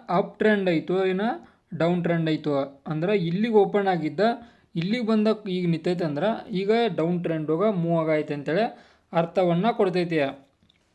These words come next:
ಈಗ ಫಸ್ಟ್ನೇಕ ನೋಡಿದ್ವಿ ನಾವು ಟ್ರೆಂಡ್ ಯಾವ ರೀತಿ ಒಳಗೆ ಐತಿ ಅಂತೇಳಿ. ಆನಂತರ ವ್ಯಾಲ್ಯೂಮನ್ನು ನೋಡ್ಬೇಕಾಕೈತಿ. ವ್ಯಾಲ್ಯೂಮ್ ಅಂದ್ರೆ ಏನ?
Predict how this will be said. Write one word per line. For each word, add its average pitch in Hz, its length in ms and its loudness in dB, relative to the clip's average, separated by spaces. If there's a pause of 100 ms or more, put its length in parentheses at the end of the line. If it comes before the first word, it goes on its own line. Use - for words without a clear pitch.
(340)
ಈಗ 233 300 -2 (260)
ಫಸ್ಟ್ನೇಕ 180 380 -4
ನೋಡಿದ್ವಿ 185 320 0
ನಾವು 208 220 -2 (640)
ಟ್ರೆಂಡ್ 226 320 2 (120)
ಯಾವ 175 260 8
ರೀತಿ 156 280 -2
ಒಳಗೆ 170 280 2
ಐತಿ 220 240 2
ಅಂತೇಳಿ. 151 400 2 (400)
ಆನಂತರ 226 480 2 (160)
ವ್ಯಾಲ್ಯೂಮನ್ನು 185 580 4
ನೋಡ್ಬೇಕಾಕೈತಿ. 156 680 0 (480)
ವ್ಯಾಲ್ಯೂಮ್ 220 420 2
ಅಂದ್ರೆ 202 280 2
ಏನ? 156 160 0